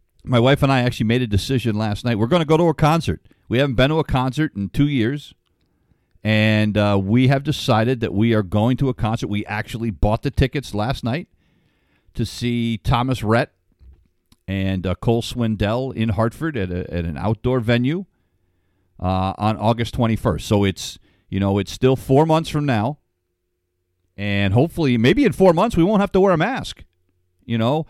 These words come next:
uh, but it'll be s-, supposedly social, social distance seating and et cetera, et cetera, but we're gonna go. And t-, I, to my shock, the tickets weren't any more expensive, really, than concerts that we've gone to before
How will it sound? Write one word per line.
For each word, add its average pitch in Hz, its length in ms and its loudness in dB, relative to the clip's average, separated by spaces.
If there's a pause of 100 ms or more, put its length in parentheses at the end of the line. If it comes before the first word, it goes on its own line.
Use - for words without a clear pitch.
(260)
uh, 104 380 0
but 101 260 2
it'll 135 160 4
be 135 140 0
s-, 110 180 -4 (140)
supposedly 127 560 -2
social, 127 460 -2 (240)
social 139 340 -2
distance 123 420 -2
seating 120 460 0
and 95 300 -4
et 101 120 -12
cetera, 113 220 -4
et 117 80 -8
cetera, 113 240 0
but 113 160 0
we're 123 220 4
gonna 175 180 0
go. 160 320 -4 (580)
And 156 260 -2 (120)
t-, - 140 0
I, 139 160 -2
to 143 180 0
my 151 200 -2
shock, 202 380 -4
the 135 100 2
tickets 202 500 -6
weren't 139 400 -4 (340)
any 165 260 -2
more 160 280 -2
expensive, 135 680 -4 (560)
really, 127 360 4
than 117 180 -2
concerts 135 560 -2
that 123 220 -4
we've 113 280 -4
gone 113 280 0
to 107 180 -4
before 92 420 -8